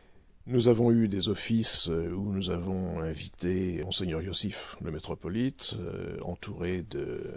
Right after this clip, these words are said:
d'un aéropage de, d'évêques. Euh, on a réuni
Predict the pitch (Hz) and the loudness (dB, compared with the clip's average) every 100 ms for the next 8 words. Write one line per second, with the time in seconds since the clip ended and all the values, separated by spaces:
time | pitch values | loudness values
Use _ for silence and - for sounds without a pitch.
0 | - 76 71 76 73 78 - 98 90 80 | -8 -6 -4 -4 -4 -4 0 0 0 -4
1 | - 85 80 - 76 57 - - - - | -10 -8 -8 -10 -14 -16 -16 -16 -14 -14
2 | - - - 92 90 120 120 - - - | -14 -14 -8 -6 0 2 0 -2 -14 -18
3 | - - - - - 60 85 78 80 87 | -18 -18 -18 -20 -10 -6 -4 -4 -6 -4
4 | 90 78 78 80 80 85 90 82 | -2 -2 -2 -2 -2 -2 0 -2